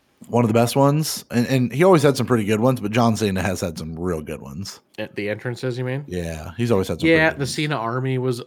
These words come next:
Speaker 2: like, I remember
Speaker 1: The s-,
Speaker 2: that. He
Speaker 1: Army one was
Speaker 2: drove in on
Speaker 1: cool.
Speaker 2: the car.
Speaker 1: I liked the car, even though you know it's not him, but the car thing was really cool.
Speaker 2: Yeah, I like all the pre-, like, even the Charlotte pre-taped one where she flew in. That was
Speaker 1: Flew
Speaker 2: pretty
Speaker 1: in.
Speaker 2: cool.
Speaker 1: Yeah.
Speaker 2: The, I, listen, it might
Speaker 1: Triple
Speaker 2: be a
Speaker 1: H getting
Speaker 2: spoiler.
Speaker 1: carried in, and then,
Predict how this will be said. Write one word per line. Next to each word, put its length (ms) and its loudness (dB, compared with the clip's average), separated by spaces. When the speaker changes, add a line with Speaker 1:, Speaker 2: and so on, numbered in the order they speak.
Speaker 2:
like, 340 -8
I 80 -6
remember 260 -4
Speaker 1:
The 60 -4
s-, 60 -4
Speaker 2:
that. 480 -2
He 40 -16
Speaker 1:
Army 240 8
one 120 8
was 120 6
Speaker 2:
drove 60 4
in 80 10
on 60 10
Speaker 1:
cool. 60 4
Speaker 2:
the 60 -8
car. 480 -2
Speaker 1:
I 80 8
liked 340 8
the 100 4
car, 380 6
even 140 8
though 80 6
you 160 6
know 220 4
it's 140 -2
not 180 0
him, 160 -2
but 100 -6
the 60 0
car 260 6
thing 140 2
was 180 -2
really 320 -2
cool. 420 -10
Speaker 2:
Yeah, 160 4
I 140 4
like 180 4
all 140 4
the 100 0
pre-, 240 -4
like, 180 -4
even 200 -2
the 80 0
Charlotte 420 -4
pre-taped 460 -4
one 160 -4
where 100 -4
she 140 -8
flew 300 -4
in. 240 -6
That 180 -2
was 100 0
Speaker 1:
Flew 120 -4
Speaker 2:
pretty 120 -2
Speaker 1:
in. 100 -6
Speaker 2:
cool. 380 -6
Speaker 1:
Yeah. 60 -12
Speaker 2:
The, 180 -4
I, 280 8
listen, 420 0
it 140 -4
might 180 6
Speaker 1:
Triple 220 8
Speaker 2:
be 60 10
a 40 10
Speaker 1:
H 60 6
getting 160 4
Speaker 2:
spoiler. 180 4
Speaker 1:
carried 240 0
in, 480 0
and 240 2
then, 320 0